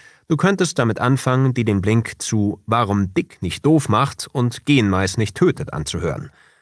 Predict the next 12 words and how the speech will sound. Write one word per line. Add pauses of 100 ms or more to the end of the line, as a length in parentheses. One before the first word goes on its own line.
(280)
Dort
werden
viele
weitere
Fehler
im
Umgang
mit
Zahlen
und
Statistiken
erklärt,